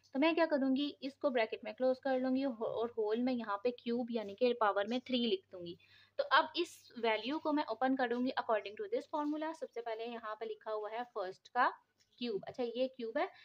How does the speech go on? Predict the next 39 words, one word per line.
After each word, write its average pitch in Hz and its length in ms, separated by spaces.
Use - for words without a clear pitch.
फर्स्ट 214 280
का 277 80
क्यूब, 320 260
तो 285 140
फर्स्ट 294 280
हमें 285 160
नजर 269 220
आ 254 100
रहा 254 120
है 277 60
थ्री 196 280
एक्स, 175 180
तो - 80
आपने 226 260
यहाँ 220 140
पे 214 60
लिख 214 120
देना 220 180
है 220 60
थ्री 233 220
एक्स - 320
और 208 140
उसका 214 300
क्यूब। 180 380
पहली 269 220
वैल्यू 269 200
पूरी 277 220
हो 285 140
गई। 311 160
ये 262 180
जो 294 140
हमारे 285 220
पास 277 240
दूसरी 247 340
यानी 233 180
कि 254 80
सेकंड 277 340
वैल्यू 262 260
है 262 240